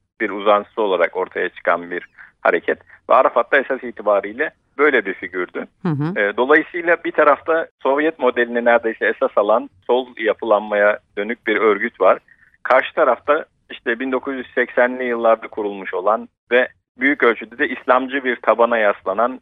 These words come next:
Speaker 1: belli bir ihvancı geçmişle hemhal olmuş bir örgüt var karşı tarafta da.
Speaker 2: Hı hı.
Speaker 1: Dolayısıyla ideolojik tabanları itibariyle bir araya gelmesi zor olan bir örgütten bahsediyoruz.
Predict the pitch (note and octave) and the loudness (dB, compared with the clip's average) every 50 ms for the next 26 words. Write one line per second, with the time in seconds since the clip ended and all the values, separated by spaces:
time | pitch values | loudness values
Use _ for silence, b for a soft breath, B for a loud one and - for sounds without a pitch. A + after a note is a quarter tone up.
0 | _ _ _ A#2 A#2 A#2+ B2 A#2+ A#2 A2+ A2 - _ _ _ A2+ G#2 G#2 A2 A#2 | _ _ _ -6 -4 -2 -2 -2 -2 -2 -4 -8 _ _ _ -12 -8 0 2 2
1 | A#2+ A#2 A2+ A2+ G#2+ A2 G#2+ - - A2 G#2 - - - G2+ G2 G2+ _ _ _ | 2 2 -2 -6 -6 -6 -6 -6 -8 -10 -10 -8 -2 0 0 0 0 _ _ _
2 | _ _ - A#2+ A#2 A2 G2+ A2 B2 B2 G#2+ F#2+ F#2+ G#2 B2 B2+ - - A2+ G#2 | _ _ -4 -2 -2 0 2 2 2 2 2 -2 -6 -6 -10 -12 -8 -4 -2 0
3 | G#2+ G#2+ G#2+ - F2+ - - E2 E2 F2+ - - F#2 F2+ E2+ - _ _ G2+ G2 | 0 0 -2 -4 -6 -2 0 -2 -2 -2 -2 -2 -2 -2 -2 -4 _ _ -8 -8
4 | F#2+ - - C2 - - - _ - D#3+ D3+ D3 D3+ F#3 - _ _ A#2+ C3+ C#3+ | -8 -10 -10 -12 -12 -12 -14 _ -6 -4 -4 -2 -4 -6 -10 _ _ 0 0 0
5 | - - D#3 D#3 D3 - _ _ _ C#3 B2+ C3 C3+ C#3 C#3+ C#3+ D3+ - - C3+ | 0 0 0 0 0 -2 _ _ _ 0 4 4 4 4 4 0 -2 -2 -2 2
6 | C3 C#3 C#3 C#3 C#3+ C#3 C#3+ C3 - B2+ C3 C3 C3 C3 C3 B2 B2+ C3+ C3+ C3 | 2 2 0 2 0 -2 -2 -4 -2 2 4 6 6 4 2 -2 -2 0 0 2
7 | B2+ C3 B2+ B2 B2 B2 A#2+ B2 B2 B2 A#2+ C#3 B2+ B2 C3+ C3+ B2 B2 A2+ B2+ | 2 2 0 2 2 0 0 0 -4 -8 -10 -10 -4 -2 0 0 0 2 2 2
8 | C#3 C#3 C3+ B2+ B2 A#2 A#2 A#2 - - - - - A#2 A2 A2 G2 F#2+ F#2 - | 2 2 -2 -6 -6 -4 -4 -4 -6 -8 -12 -2 -2 -2 0 2 2 0 0 0
9 | _ G2 - F#2+ A2 C#3+ | _ -14 -14 -14 -16 -16